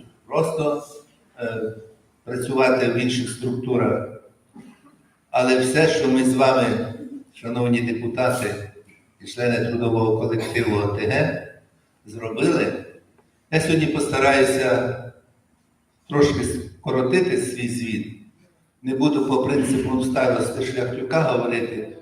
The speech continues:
Все, що я зробив, написано у Фейсбуці, читайте. Ну, йому пройшло цей звіт на виконкомі, а в нас так не буває. Я звітуюсь на телеекрані громади,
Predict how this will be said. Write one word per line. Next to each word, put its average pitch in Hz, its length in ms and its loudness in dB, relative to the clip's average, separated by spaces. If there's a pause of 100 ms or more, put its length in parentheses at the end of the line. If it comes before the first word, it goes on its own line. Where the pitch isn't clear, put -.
Все, 147 200 0
що 143 180 0
я 127 460 4
зробив, 123 460 2
написано 123 640 0
у - 40 -8
Фейсбуці, 104 640 -8
читайте. - 520 -10 (2000)
Ну, 147 60 2
йому 180 240 6
пройшло 175 420 4
цей 170 200 4
звіт 151 360 4
на 147 100 6
виконкомі, 147 840 2
а 120 160 4
в 120 40 2
нас 131 180 4
так - 280 -2
не 127 60 -2
буває. 123 600 -2 (160)
Я 131 200 -2
звітуюсь 131 800 2 (500)
на 127 100 -4
телеекрані 127 1120 2 (320)
громади, 147 520 2